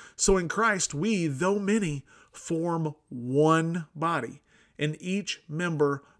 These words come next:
belongs to all the others." God has equipped our friends and families in the disability community for the purpose of taking the gospel to all the nations.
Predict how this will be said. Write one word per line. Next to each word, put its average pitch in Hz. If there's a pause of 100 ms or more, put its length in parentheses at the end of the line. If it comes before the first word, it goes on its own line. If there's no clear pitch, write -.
belongs 143
to 151 (180)
all 151 (160)
the 175
others." 180 (720)
God 175
has 190
equipped 180
our 196
friends 143
and 160
families 135
in 139
the 165
disability 131
community 113 (480)
for 143
the 135
purpose 170
of -
taking 175 (220)
the 156
gospel 131
to 185
all 185
the 202
nations. 202